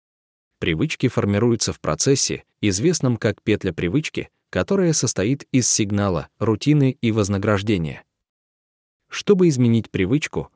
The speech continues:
важно определить сигнал и вознаграждение, связанные с рутиной.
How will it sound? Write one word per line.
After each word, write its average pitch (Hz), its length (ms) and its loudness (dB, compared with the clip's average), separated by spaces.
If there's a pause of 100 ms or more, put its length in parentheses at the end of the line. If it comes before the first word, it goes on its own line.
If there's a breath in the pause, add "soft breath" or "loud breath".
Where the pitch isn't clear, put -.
(140)
важно 143 400 2
определить 117 500 0
сигнал 104 540 0
и 110 100 0
вознаграждение, 101 1000 0
связанные 110 680 0
с - 100 -2
рутиной. 107 500 -2